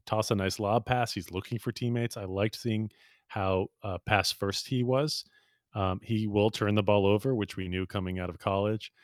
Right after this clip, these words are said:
Um, his shot was, looked fine, but he's not a good shooter, and that's definitely something he needs to work on. He has some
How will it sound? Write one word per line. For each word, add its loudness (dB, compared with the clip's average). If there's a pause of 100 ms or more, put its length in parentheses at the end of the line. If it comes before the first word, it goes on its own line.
(320)
Um, -4
his 4
shot 2
was, 2
looked 2
fine, 0
but 2
he's -6
not 0
a 2
good 0
shooter, 0
and 0
that's -8
definitely -2
something -6
he -6
needs -6
to -2
work -6
on. -6 (380)
He -4
has 4
some 0